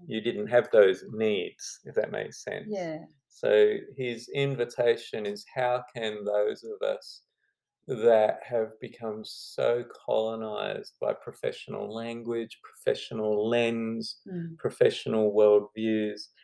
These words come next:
Speaker 1: professional understandings of intervention, decolonize
Speaker 2: Mm.
Speaker 1: that and re-engage with
Speaker 2: Mm.
Speaker 1: people on their terms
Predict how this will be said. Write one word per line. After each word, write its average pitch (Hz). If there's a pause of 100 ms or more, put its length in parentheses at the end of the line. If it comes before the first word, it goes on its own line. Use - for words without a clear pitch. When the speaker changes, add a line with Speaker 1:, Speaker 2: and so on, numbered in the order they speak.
(140)
Speaker 1:
professional 117
understandings 107
of 107
intervention, 104 (520)
decolonize 113
Speaker 2:
Mm. 180
Speaker 1:
that - (500)
and 101 (140)
re-engage 113
with 156
Speaker 2:
Mm. 180
Speaker 1:
people 113
on 104
their 131
terms 98